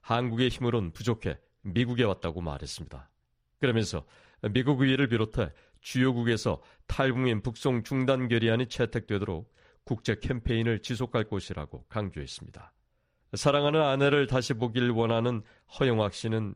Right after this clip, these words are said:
인터뷰를 마치면서 보이지 않는 학살에 대해 꼭 말하고 싶다고 밝혔습니다.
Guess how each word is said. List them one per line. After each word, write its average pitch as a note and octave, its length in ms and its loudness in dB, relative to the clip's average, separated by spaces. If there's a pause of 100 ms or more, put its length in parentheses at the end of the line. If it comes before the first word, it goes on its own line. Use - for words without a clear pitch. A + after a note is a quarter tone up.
(180)
인터뷰를 A#2 460 2
마치면서 F#2 640 -4 (520)
보이지 A#2+ 480 2
않는 B2+ 320 2
학살에 A#2 480 -2
대해 G#2 320 0 (460)
꼭 A#2+ 440 -2
말하고 G#2 460 0
싶다고 D#2 600 -6 (400)
밝혔습니다. - 720 -8